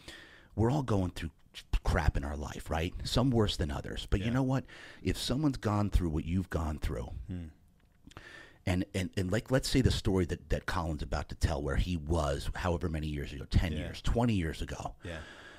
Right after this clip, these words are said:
Speaker 1: And, and if he's able now, <laughs> this much later,
Speaker 2: Hmm.
Speaker 1: be fifty, hundred million dollar, and just getting warmed up.
Speaker 2: Yeah.
Speaker 1: By the way, I gotta mention that,
Speaker 2: Hmm.
Speaker 1: 'cause from, I also heard you now own several franchises of,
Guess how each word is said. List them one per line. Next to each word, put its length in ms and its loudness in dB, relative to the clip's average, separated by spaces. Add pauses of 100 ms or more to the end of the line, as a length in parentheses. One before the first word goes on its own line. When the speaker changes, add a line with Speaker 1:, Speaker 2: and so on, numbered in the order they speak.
(400)
Speaker 1:
And, 180 2
and 100 4
if 240 0
he's 480 -2
able 300 0
now, 240 2 (120)
<laughs> 120 0
this 280 10 (100)
much 460 -2
later, 640 0
Speaker 2:
Hmm. 140 -4
Speaker 1:
be 120 2 (120)
fifty, 540 -2
hundred 560 0
million 640 4
dollar, 220 2 (260)
and 120 4
just 220 6
getting 240 2
warmed 300 2
up. 240 8 (100)
Speaker 2:
Yeah. 220 -10 (300)
Speaker 1:
By 140 8
the 100 0
way, 280 -2
I 60 -2
gotta 180 2
mention 280 0
that, 140 -10 (140)
Speaker 2:
Hmm. 180 -6
Speaker 1:
'cause 140 8
from, 240 4
I 140 6
also 240 2
heard 200 0
you 100 -2
now 300 0 (360)
own 260 4
several 340 2
franchises 800 0
of, 500 -2